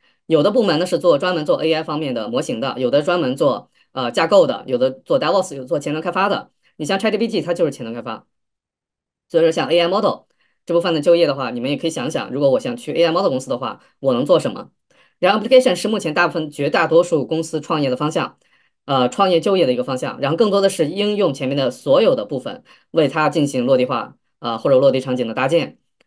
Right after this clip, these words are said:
这就是 application 部分。所以如果我们从，呃，整个主流业务，或者说未来的一个主流业务选择上，主要是这几个，呃，这几个岗位，一个是 machine learning engineer。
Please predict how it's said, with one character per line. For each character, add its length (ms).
这 100
就 80
是 180
application 420
部 80
分。 260
所 120
以 40
如 120
果 160
我 40
们 120
从， 500
呃， 260
整 240
个 160
主 160
流 140
业 160
务， 320
或 80
者 40
说 120
未 160
来 160
的 60
一 40
个 60
主 120
流 80
业 100
务 60
选 200
择 160
上， 320
主 160
要 120
是 100
这 120
几 180
个， 480
呃， 240
这 140
几 120
个 280
岗 160
位， 340
一 140
个 80
是 240
machine 200
learning 240
engineer。 360